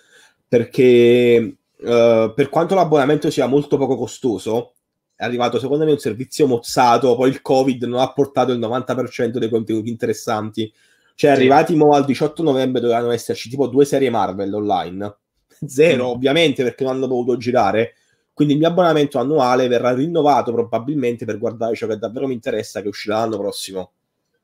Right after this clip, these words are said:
Speaker 2: Ma poi il floppone che hanno avuto, eh, su, con Mulan, cioè l'idea
Speaker 1: Ma se, se lo, se
Speaker 2: assurda.
Speaker 1: lo meritano. Io già, già ti pago un servizio a pagamento che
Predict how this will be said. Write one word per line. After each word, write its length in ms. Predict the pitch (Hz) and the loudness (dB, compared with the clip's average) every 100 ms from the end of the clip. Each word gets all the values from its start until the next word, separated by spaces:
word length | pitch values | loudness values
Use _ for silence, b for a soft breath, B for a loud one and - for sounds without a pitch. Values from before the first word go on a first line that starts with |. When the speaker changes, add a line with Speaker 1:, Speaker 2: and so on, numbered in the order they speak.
| _ - | _ -6
Speaker 2:
Ma 160 | 123 | -2
poi 180 | 147 151 | 2 0
il 40 | 143 | 0
floppone 720 | - 127 - 131 135 135 135 | 0 0 0 -2 0 0 0
che 60 | |
hanno 220 | 127 127 123 | -2 -2 -4
avuto, 1200 | 123 127 160 120 120 117 117 117 117 113 113 117 | -4 -4 -2 0 0 -2 -2 -2 -2 -2 -4 -8
eh, 20 | |
su, 240 | 113 - - | -12 -18 -16
con 240 | 117 113 | -14 -12
Mulan, 760 | 113 117 110 107 107 107 101 107 | -10 -10 -6 -6 -6 -8 -12 -10
cioè 220 | 107 104 | -8 -6
l'idea 280 | 110 117 127 | -4 0 2
Speaker 1:
Ma 100 | 123 | 0
se, 20 | - | 0
se 80 | 139 | 0
lo, 160 | 131 | 2
se 120 | 123 123 | 2 2
Speaker 2:
assurda. 100 | 123 | 4
Speaker 1:
lo 40 | |
meritano. 540 | 123 120 113 110 110 104 - | 4 2 2 0 -2 -4 0
Io 100 | 143 | 2
già, 200 | 143 127 | 2 0
già 200 | 135 147 | 0 0
ti 120 | 175 | 2
pago 260 | 170 147 151 | 2 4 4
un 100 | 143 | 2
servizio 520 | 151 123 139 - 135 | -2 -2 -4 -2 -2
a 80 | - | -2
pagamento 600 | 120 117 113 113 117 120 | -2 0 0 -4 -4 -4
che 180 | 120 | -6